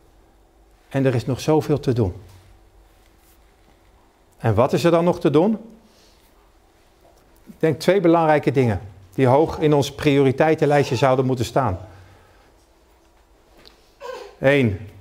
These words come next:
we moeten het evangelie brengen. In de Bijbel staat naar elk geslacht,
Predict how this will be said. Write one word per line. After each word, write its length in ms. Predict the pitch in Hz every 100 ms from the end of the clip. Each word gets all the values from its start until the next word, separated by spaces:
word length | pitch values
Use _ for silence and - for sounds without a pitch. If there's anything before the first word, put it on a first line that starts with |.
| -
we 100 | 127
moeten 220 | 135 143
het 140 | 139 139
evangelie 580 | 139 123 113 147 135
brengen. 340 | 110 104 101 95 - - - _ _ _ _ - - - 427 403 - - _ _ _ _ _ _ _ _ _ - - 330 - _ -
In 100 | 117
de 80 | 117
Bijbel 280 | 135 147
staat 440 | 143 147 143 143 -
naar 180 | 131 135
elk 220 | 139 151
geslacht, 540 | - - 151 143 -